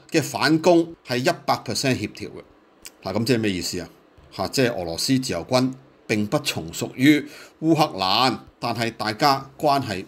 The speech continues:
異常緊密。喺個國家嘅立場上邊，烏克蘭從來冇呢係正式對莫斯科進行攻擊。嗱，呢個就係個論述啦，各位。嚇，就咁簡單啦。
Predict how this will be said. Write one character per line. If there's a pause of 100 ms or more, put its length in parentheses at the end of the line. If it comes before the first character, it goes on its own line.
異
常 (140)
緊
密。 (560)
喺
個
國
家
嘅
立 (180)
場
上
邊， (140)
烏
克
蘭
從
來
冇
呢
係
正
式 (200)
對
莫
斯
科
進
行
攻
擊。 (440)
嗱，
呢
個
就
係
個
論
述
啦，
各
位。 (480)
嚇，
就
咁
簡
單
啦。